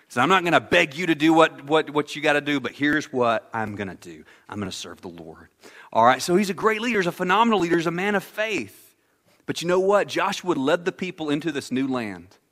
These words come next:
this fertile land. And all the way, all those forty years, ever since Egypt, the people have been saying, "Are we there yet?"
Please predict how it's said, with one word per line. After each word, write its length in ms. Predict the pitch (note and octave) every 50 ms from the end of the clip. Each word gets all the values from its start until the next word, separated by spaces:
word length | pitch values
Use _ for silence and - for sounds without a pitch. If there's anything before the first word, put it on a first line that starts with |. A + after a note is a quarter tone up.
| _ _ _ _ _ _ _ _ _ _ _ _ _ _
this 160 | - A#2+ -
fertile 460 | - - - E3 D#3+ D#3 D3+ C#3+ B2 A#2
land. 340 | A2+ G#2 G2 F#2 F#2 F2+
And 80 | G#2 G#2+
all 560 | A#2 C3+ D#3 E3+ F3+ F3+ F3+ F3+ F3+ F3+ F3+
the 100 | E3+ F3
way, 280 | E3+ E3 D#3 D3 C#3 B2+
all 320 | A#2+ B2+ C#3+ D#3+ E3+ E3+
those 160 | E3+ F3 D#3+
forty 320 | - - F#3 F3 E3+ D#3+ E3
years, 260 | D#3 C3+ A#2 G#2+ A2
ever 160 | C3+ D3+ E3+
since 260 | - - F#3 E3 -
Egypt, 300 | D3+ C#3+ A#2 G#2 A2+ G#2
the 80 | - A2
people 260 | - B2+ A#2+ - B2+
have 80 | A2 G#2
been 120 | G#2+ G2
saying, 400 | F#2+ - - G2+ G2 G2+ F#2+ F#2 - _ _ _ _ -
"Are 140 | F#2+ F#2+ F#2
we 140 | F#2+ G2
there 180 | F#2 G2 F#2 F2
yet?" 320 | E2 D#2+ D#2+ D#2 D#2 D#2+